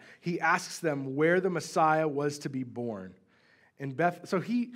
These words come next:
he's king of the Jews. He doesn't even, he doesn't even know the scriptures. He doesn't even know these things. And, you know, Herod was a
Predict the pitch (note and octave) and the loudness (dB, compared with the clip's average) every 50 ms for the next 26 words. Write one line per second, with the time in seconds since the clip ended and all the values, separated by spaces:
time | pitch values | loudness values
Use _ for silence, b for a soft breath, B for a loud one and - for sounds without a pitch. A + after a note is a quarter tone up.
0 | B B B A3+ A3 A3 - - A3+ A3+ G#3+ G#3 F#3+ E3+ F3 A3+ A3 F#3 F#3+ F#3+ | B B B -6 -4 -6 -4 -4 -2 -2 -2 -2 -4 -4 -4 -4 -4 -4 -2 -2
1 | A3 G#3+ F#3 G#3+ G3+ F#3+ F#3 F3 E3+ - - - _ _ - G#3 G3+ F#3+ F#3+ F3+ | -4 -2 -2 -4 -4 -4 -6 -6 -8 -12 -20 -20 _ _ -6 -4 -4 -4 -4 -6
2 | E3+ E3 D#3+ D#3+ E3 F3 F#3+ G3+ F#3 D3+ C3 B2 B2 B2 B2 b b b b b | -6 -4 -4 -2 0 2 2 4 2 2 0 -2 -4 -8 -12 b b b b b
3 | b b _ - D3+ C#3+ - - - F#3+ F#3+ G3 - - A#2+ A2 - F3 E3 G3 | b b _ -8 -8 -8 -6 -2 0 0 0 -2 -4 -8 -8 -6 -4 0 0 2
4 | F#3+ F3+ F#3+ F#3 F#3 F3 F3+ F#3+ G#3 G#3+ G#3+ F#3+ E3+ D#3 D3 D3+ B B B B | 2 2 0 -2 -2 -2 -2 0 2 4 4 4 2 2 -2 -4 B B B B
5 | B B D#3 D#3 D3+ - - D3+ C#3+ C#3+ C#3+ C3 C#3 C3+ C3+ C3+ B2 C#3 C#3 C3 | B B -4 -4 -4 -4 -2 0 0 0 -2 -4 -6 -6 -6 -6 -6 -6 -4 -4
6 | B2+ B2 D#3 E3 D#3+ D3+ C#3+ C#3 C3+ B2+ B2+ A#2 | -4 -2 0 0 0 0 -2 -4 -6 -6 -6 -10